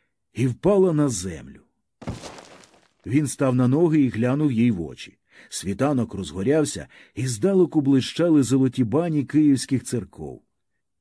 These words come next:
Перед ним лежала красуня з розтріпаними пишними косами,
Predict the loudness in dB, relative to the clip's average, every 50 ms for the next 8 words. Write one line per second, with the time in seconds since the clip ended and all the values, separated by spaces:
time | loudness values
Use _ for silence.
0 | _ _ _ _ _ _ _ _ _ 0 2 2 2 2 2 2 2 2 4 4
1 | 2 2 2 2 0 2 0 0 -2 -4 -4 -4 -4 -4 -6 -4 -4 -2 -2 -2
2 | 0 -2 -2 -4 -6 -12 -16 -10 -6 -4 0 2 4 2 2 2 0 -2 -2 -2
3 | 0 0 0 0 2 2 2 0 2 2 2 2 2 0 0 0 0 0 0 2
4 | 2 2 2 2 -2 -8 -10 -12 -14